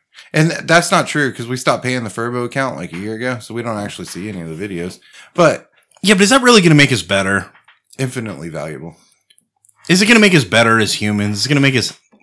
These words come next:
Speaker 2: like, happier families?
Speaker 1: Well, I hope so. Your job as a parent is to train another human.
Speaker 2: Yes,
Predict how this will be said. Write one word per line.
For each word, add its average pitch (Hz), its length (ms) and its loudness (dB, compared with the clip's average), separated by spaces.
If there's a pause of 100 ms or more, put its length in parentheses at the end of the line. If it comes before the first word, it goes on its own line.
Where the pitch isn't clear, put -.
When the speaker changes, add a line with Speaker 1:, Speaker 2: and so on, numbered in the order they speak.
(100)
Speaker 2:
like, 92 220 -4
happier 104 420 -2
families? 98 640 -4
Speaker 1:
Well, 156 100 4
I 147 60 4
hope 202 140 2
so. 104 160 -4
Your 104 180 -6
job 151 240 2
as 95 100 -6
a - 60 -10
parent 123 320 -6
is - 80 -8
to 95 100 -12
train 113 240 -6
another 104 280 -6
human. 85 360 -8 (420)
Speaker 2:
Yes, 113 520 2